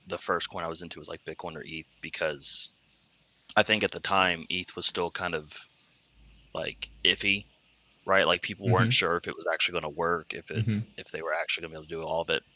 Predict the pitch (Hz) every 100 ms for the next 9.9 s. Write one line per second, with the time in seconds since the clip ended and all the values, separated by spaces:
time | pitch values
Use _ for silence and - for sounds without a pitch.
0 | _ _ _ 101 95 - 110 107 90 101
1 | 101 101 - - 107 - 107 107 90 92
2 | 90 - - - - _ _ _ _ _
3 | _ _ - - - - 196 - - 151
4 | 139 135 135 120 - 480 480 - - -
5 | - - - - - 151 - 127 147 -
6 | 135 113 90 85 76 92 80 90 87 82
7 | - 90 82 76 82 80 - 80 76 76
8 | 73 73 73 78 69 - - 95 90 95
9 | 78 76 - - 85 82 110 -